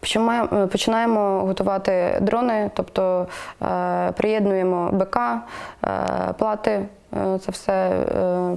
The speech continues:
потім, е, ми облаштовуємо, е, свою плюс-мінус позицію,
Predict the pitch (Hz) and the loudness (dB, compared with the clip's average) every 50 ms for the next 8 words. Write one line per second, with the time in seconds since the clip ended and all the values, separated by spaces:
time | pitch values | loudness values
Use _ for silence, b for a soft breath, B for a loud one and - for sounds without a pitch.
0 | 175 - - 208 - - 202 190 190 190 - - 185 185 180 180 180 180 190 190 | -4 -2 -4 -2 0 0 0 2 2 0 0 0 -2 -2 -2 -2 0 0 0 0
1 | 185 - 190 190 185 190 - - 196 196 190 185 180 180 175 175 170 175 B B | 0 0 0 0 0 -2 -2 -2 0 0 2 2 2 0 0 -2 -4 -6 B B
2 | B B B - - 175 175 175 175 175 175 180 180 - - 202 202 190 185 - | B B B -6 -4 -2 -2 -2 -2 -2 -2 -4 -4 -2 -2 0 0 0 -2 -2
3 | 190 185 - - 190 185 180 175 - - - 202 208 254 262 254 - - 240 226 | -4 -4 -2 0 0 0 0 -2 -4 -4 -2 0 0 0 -2 -2 -2 -2 -2 -2
4 | 220 214 | -2 -4